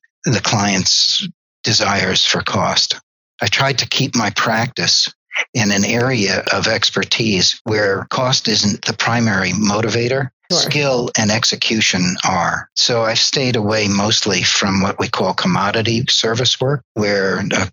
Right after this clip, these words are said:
Speaker 1: client wants to close fifty loans and you get,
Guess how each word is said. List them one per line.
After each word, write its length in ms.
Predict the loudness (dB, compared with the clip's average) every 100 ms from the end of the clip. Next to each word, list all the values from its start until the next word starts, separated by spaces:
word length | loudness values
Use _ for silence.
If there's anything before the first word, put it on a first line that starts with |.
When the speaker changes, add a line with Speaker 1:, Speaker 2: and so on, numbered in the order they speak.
| -4
Speaker 1:
client 320 | -2 0 0
wants 300 | 0 2 2
to 100 | 0
close 340 | -2 0 0 2
fifty 380 | 2 0 0 0
loans 500 | 2 2 2 2 2
and 120 | 0
you 80 | 0
get, 200 | 0 -2